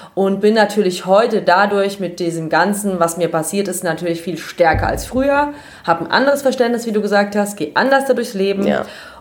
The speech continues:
Speaker 1: und fühle mich, das ist ja immer
Speaker 2: Ja.
Speaker 1: diese, diese, diese Sprüche, die es überall gibt: dieses, wenn du aus dem Loch aus, äh,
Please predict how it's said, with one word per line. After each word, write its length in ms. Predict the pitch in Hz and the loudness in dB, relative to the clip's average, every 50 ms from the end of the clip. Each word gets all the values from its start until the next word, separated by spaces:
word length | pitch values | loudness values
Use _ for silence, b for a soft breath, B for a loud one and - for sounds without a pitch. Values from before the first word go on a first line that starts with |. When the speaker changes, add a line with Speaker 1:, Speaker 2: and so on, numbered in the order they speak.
| B | B
Speaker 1:
und 180 | - 202 208 202 | 0 2 2 2
fühle 420 | 208 208 - 233 247 233 233 233 | 0 -2 -2 0 0 2 4 4
mich, 500 | 226 220 220 214 214 220 226 220 - - B B B B | 4 4 4 4 2 2 2 -2 -6 -10 B B B B
das 100 | B 214 214 | B 0 2
ist 160 | 208 - - | 2 2 4
ja 80 | 277 247 | 4 4
immer 180 | - - 254 254 | 4 4 4 2
Speaker 2:
Ja. 60 | 247 | 2
Speaker 1:
diese, 280 | 240 226 226 220 214 | 2 2 2 2 2
diese, 240 | 196 214 214 196 202 | 2 0 -2 -2 -4
diese 320 | 196 - - 185 196 190 190 | -6 -8 -6 -4 -2 -2 -2
Sprüche, 320 | 190 - - 247 220 240 | -2 0 0 0 0 0
die 80 | 180 180 | -2 -4
es 80 | 175 | -4
überall 240 | 170 160 165 143 160 | -2 0 0 0 0
gibt: 220 | 156 175 - - | 0 -2 -6 -6
dieses, 200 | 165 151 156 - - B B B B B | -6 -6 -8 -8 -10 B B B B B
wenn 160 | B 180 185 185 | B 0 2 2
du 140 | 180 - | 2 2
aus 180 | - - 165 165 | 2 2 0 -2
dem 180 | - 175 156 156 | -4 -4 -2 0
Loch 280 | 160 175 180 - - - | 2 0 0 0 -2 0
aus, 360 | - 139 175 190 185 - - | 0 2 2 0 -2 -6 -4
äh, 80 | - | -2